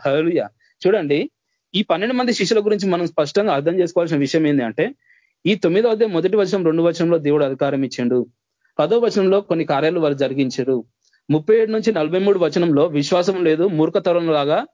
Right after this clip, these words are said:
ఉన్నారు. నలభై ఆరు, నలభై ఏడు, నలభై ఎనిమిది వచనంలో తగ్గింపు జీవితం లేదు, అంటే వీళ్ళు పతనం అయిపోతున్నారు, అంటే తప్పు దోవలో పడతా ఉన్నారు సేవలో అని చెప్పేసి దేవుడు స్పష్టంగా మనకి ఇందులో రాసి చూపిస్తా ఉన్నాడు. ఇంకోటి ఏం చేస్తా ఉన్నాడు అంటే,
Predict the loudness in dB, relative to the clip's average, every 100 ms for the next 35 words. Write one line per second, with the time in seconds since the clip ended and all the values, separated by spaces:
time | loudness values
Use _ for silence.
0 | -4 0 2 0 -2 _ _ _ _ -4
1 | -2 0 2 2 0 -2 0 2 2 0
2 | -2 0 0 0 0 0 0 -2 -6 _
3 | _ -4 -2 -2 0 0 0 0 0 0
4 | 0 0 -2 -2 0 -2 0 -2 -2 0
5 | 0 0 -2 -2 0 0 -2 _ _ _
6 | -4 0 0 -2 _ _ -6 -2 0 2
7 | 2 0 -2 -2 -2 0 0 0 0 0
8 | 2 0 0 0 0 0 -2 0 0 2
9 | 0 -4 -2 -2 0 -2 0 -2 0 -2
10 | -6 _ _ -2 -2 -2 -2 -2 -2 0
11 | 0 0 -4 -8 _ _ -4 0 0 2
12 | 0 0 0 -2 -4 -4 -4